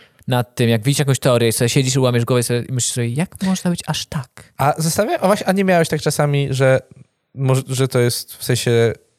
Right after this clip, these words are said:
Speaker 2: że i, i które rzeczy, nie, nie mówię o
Speaker 1: Chyba
Speaker 2: tych popularnych.
Speaker 1: Gonciarz kiedyś powiedział, pod czym się mogę podpisać,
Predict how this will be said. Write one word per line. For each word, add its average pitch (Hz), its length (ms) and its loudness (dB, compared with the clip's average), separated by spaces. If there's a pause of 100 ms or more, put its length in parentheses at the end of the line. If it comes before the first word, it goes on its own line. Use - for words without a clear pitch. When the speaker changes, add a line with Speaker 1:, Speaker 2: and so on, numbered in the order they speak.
(180)
Speaker 2:
że 117 200 0
i, 131 240 -4
i 131 100 -2
które 143 260 2
rzeczy, 113 320 2
nie, 143 80 2
nie 160 80 2 (320)
mówię - 0 -
o - 20 2
Speaker 1:
Chyba 175 240 4
Speaker 2:
tych 233 80 2
popularnych. 156 320 4
Speaker 1:
Gonciarz 101 180 2
kiedyś 131 180 2
powiedział, 127 400 2
pod 117 100 -2
czym 135 100 0
się 131 100 0
mogę 120 200 2
podpisać, 110 500 -2